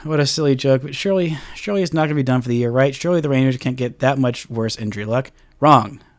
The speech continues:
Wrong, Bryce. The w-, injury luck can always get worse. No-, nothing good ever happens to pitchers.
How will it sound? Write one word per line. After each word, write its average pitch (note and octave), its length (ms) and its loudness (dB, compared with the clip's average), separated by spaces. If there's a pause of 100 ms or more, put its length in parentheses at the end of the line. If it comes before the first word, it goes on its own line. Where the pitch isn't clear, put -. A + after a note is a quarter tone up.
(160)
Wrong, C3+ 240 4
Bryce. G#2 400 -4 (160)
The - 80 -6
w-, D3+ 200 -2
injury E3 180 2
luck C#3 180 0
can C3 100 0
always C3 160 2
get G#2 140 -8
worse. G#2 280 -12
No-, F3+ 140 -2 (240)
nothing A#3+ 380 0 (100)
good F3+ 260 2
ever D#3 220 2
happens B2+ 400 0
to - 80 -14
pitchers. F#2+ 440 -8